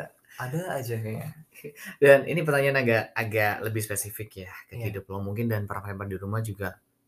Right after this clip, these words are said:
Speaker 2: eh, sedang alami ini. Dan lu bilang tadi bahwa gue ke psikiater gitu.
Speaker 1: Iya.
Speaker 2: Pertama, sebelum gue masuk ke pertanyaan ini,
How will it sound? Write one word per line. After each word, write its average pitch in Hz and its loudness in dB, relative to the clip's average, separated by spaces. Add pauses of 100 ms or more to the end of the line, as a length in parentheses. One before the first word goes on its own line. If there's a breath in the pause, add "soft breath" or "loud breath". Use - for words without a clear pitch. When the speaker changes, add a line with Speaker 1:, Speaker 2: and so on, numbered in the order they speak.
Speaker 2:
eh, 92 -10
sedang 90 -4
alami 90 -8
ini. 90 -20 (500)
Dan 92 -4
lu 101 -8
bilang 101 -4
tadi 101 -8
bahwa 90 -10 (320)
gue - -8
ke - -6
psikiater - -8
gitu. - -20 (160)
Speaker 1:
Iya. 120 -6
Speaker 2:
Pertama, 104 0
sebelum 101 0
gue 98 -2
masuk 92 -6
ke - -10
pertanyaan 95 -12
ini, 92 -14